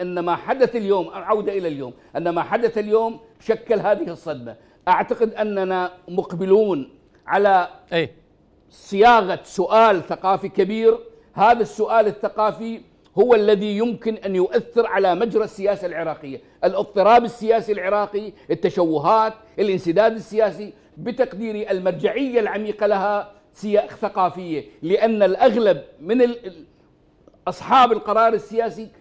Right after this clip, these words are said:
Speaker 1: لم يدركوا الجانب الثقافي أو البنية الثقافية العميقة داخل الدولة. الدولة نظام، الدولة قانون، الدولة حق، الدولة عدل، الدولة حوار، الدولة مشاركة.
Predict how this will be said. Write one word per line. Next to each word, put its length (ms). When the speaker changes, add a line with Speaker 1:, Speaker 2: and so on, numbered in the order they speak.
Speaker 1:
لم 300
يدركوا 720
الجانب 560
الثقافي 680
أو 180
البنية 360
الثقافية 600
العميقة 580
داخل 280
الدولة. 460
الدولة 540
نظام، 420
الدولة 320
قانون، 600
الدولة 360
حق، 360
الدولة 360
عدل، 420
الدولة 300
حوار، 480
الدولة 280
مشاركة. 680